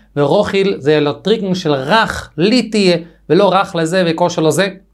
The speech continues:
ולמעשה, מנין שמדובר שם בבזן, כי כתוב בפסוק לפני זה בזן. ממשיכה הברייתא, "לא יאמר לעדים בואו ויעידוני", הוא לא הביא את העדים הבעל, אלא "והי מעידים מויסא מעליהם שהזינסו בנהרוס הנישואין",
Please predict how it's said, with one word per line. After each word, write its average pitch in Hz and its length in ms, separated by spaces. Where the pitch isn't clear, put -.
ולמעשה, 151 600
מנין 160 300
שמדובר 160 320
שם 185 120
בבזן, 202 340
כי 180 100
כתוב 185 400
בפסוק 170 360
לפני 196 240
זה 175 100
בזן. 127 280
ממשיכה 180 360
הברייתא, 156 360
"לא 196 80
יאמר 233 320
לעדים 190 360
בואו 175 240
ויעידוני", 131 520
הוא 240 140
לא 180 160
הביא 208 200
את - 40
העדים 147 320
הבעל, 101 360
אלא 165 180
"והי 185 240
מעידים 214 340
מויסא 202 300
מעליהם 202 460
שהזינסו 175 600
בנהרוס 185 400
הנישואין", 180 440